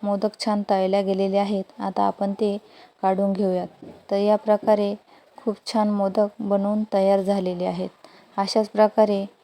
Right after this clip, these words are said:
मी आणखी सर्व मोदक तळून घेत आहे. तर मी दुसऱ्या स्टेजला पुन्हा एकदा मोदक छान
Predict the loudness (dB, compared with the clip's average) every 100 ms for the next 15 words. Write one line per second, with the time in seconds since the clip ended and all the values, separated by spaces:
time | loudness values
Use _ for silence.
0 | _ _ _ -6 -2 -2 -4 -8 -10 -4
1 | -4 -2 -4 -4 -2 0 2 2 2 4
2 | 2 0 -2 4 6 6 4 2 2 -2
3 | -4 -10 -18 -20 -20 -20 -20 _ _ -20
4 | -20 -20 _ 0 0 2 0 -2 -8 -14
5 | -8 -4 -2 4 6 6 4 0 2 2
6 | 0 0 -6 _ -20 -20 -16 -4 0 4
7 | 4 4 2 2 0 0 -2 -2 -4